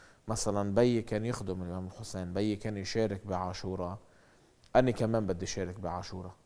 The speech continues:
بس بصير الولد يسأل والجيل كله بصير يسأل إنه شو، ليش كانوا يشاركوا، ليش هالقد بيهتموا بالإمام الحسين؟ بيتعلموا هذا الشيء. الأمنية هي إنه طبعًا بالدنيا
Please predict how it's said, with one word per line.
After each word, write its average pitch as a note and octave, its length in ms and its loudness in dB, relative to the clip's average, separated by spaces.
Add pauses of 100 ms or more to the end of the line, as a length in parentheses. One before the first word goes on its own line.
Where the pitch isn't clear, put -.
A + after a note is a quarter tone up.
بس G#2 160 -2
بصير A2 280 0
الولد A#2 420 6
يسأل G2+ 320 0
والجيل G2+ 580 4 (500)
كله A2+ 240 4
بصير G2 280 -2
يسأل G#2+ 320 0
إنه B2 180 -2
شو، B2 340 0
ليش C#3 220 6
كانوا A#2+ 240 4
يشاركوا، G#2+ 480 0 (380)
ليش C#3+ 220 6
هالقد C3+ 280 4
بيهتموا A#2+ 560 2
بالإمام G#2+ 300 2
الحسين؟ A#2+ 480 -2
بيتعلموا B2+ 580 6
هذا G2 160 -6
الشيء. - 260 -8 (180)
الأمنية C#3+ 640 2
هي B2+ 580 2
إنه G#2+ 540 -2 (2000)
طبعًا A2+ 340 2
بالدنيا G#2 720 -2